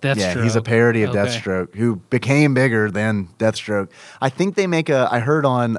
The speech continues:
Speaker 2: um, I think it was a recent episode of, shit, I think it was Laser Time. Um, yeah, 'cause they were, they did an episode on, like, spin-offs and stuff, like, rip-offs that essentially became bigger than the things they ripped
Speaker 1: Mm-hmm.
Speaker 2: off.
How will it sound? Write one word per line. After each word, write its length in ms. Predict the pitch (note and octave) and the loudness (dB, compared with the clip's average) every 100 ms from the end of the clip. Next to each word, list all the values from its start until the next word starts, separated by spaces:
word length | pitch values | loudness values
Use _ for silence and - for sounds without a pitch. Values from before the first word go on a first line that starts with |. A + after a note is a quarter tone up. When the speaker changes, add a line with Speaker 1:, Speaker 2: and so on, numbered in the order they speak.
| G#2+ | -2
Speaker 2:
um, 540 | G#2 G#2 G2+ F#2+ F2+ _ - | -2 0 0 -2 -8 _ -16
I 60 | A2 | -4
think 180 | B2+ B2+ | -2 -2
it 40 | |
was 120 | A2 | -2
a 80 | G2+ | -2
recent 260 | F#2+ F#2+ G2 | -4 -4 -4
episode 340 | F#2 G#2 F#2+ | -4 0 2
of, 280 | F2+ E2 - - | 0 -4 -14 -12
shit, 360 | - G#2+ E2+ - | -4 -2 -2 -2
I 80 | |
think 160 | A2 C3 | 0 2
it 20 | |
was 120 | G2+ | 2
Laser 280 | F#2 F#2 F2 | 2 0 0
Time. 340 | E2+ F2+ F2 F2 - - | -2 0 -2 -4 -12 -14
Um, 560 | F#2+ G2 G2 F#2+ F#2+ F2 | -6 -2 0 0 -2 -2
yeah, 240 | E3+ E3 | 0 0
'cause 160 | A#2 A#2+ | 0 0
they 80 | B2 | 0
were, 80 | A#2 | 0
they 240 | G#2 A#2+ | 0 0
did 160 | A2+ G#2+ | 0 0
an 80 | |
episode 360 | G#2 G#2 G#2 F#2+ | -2 -4 -4 -2
on, 60 | F2 | -2
like, 140 | E2 | -6
spin-offs 500 | - F#2+ E2+ D#2+ - | -6 -4 -4 -4 -8
and 100 | E2+ | -10
stuff, 200 | - E2 | -6 -4
like, 120 | E2+ E3 | -4 -2
rip-offs 640 | C3 B2+ A#2+ A#2 A2 - | -2 2 2 4 0 -2
that 200 | A2 G#2+ | 0 0
essentially 520 | G2+ G#2 A2 G2+ G#2+ | 0 -2 -4 -2 -2
became 320 | G2 G#2+ A#2 G#2+ | -2 0 0 0
bigger 340 | G#2 G2+ G#2 | -2 -2 -2
than 120 | G2+ | -2
the 80 | G2 | -2
things 320 | G#2+ G#2 G2+ | -2 -4 -2
they 100 | G2 | -2
ripped 180 | F#2+ F#2+ | -2 -2
Speaker 1:
Mm-hmm. 40 | G2 | 0
Speaker 2:
off. 520 | G2 F#2+ - - - | 0 -2 -8 -20 -14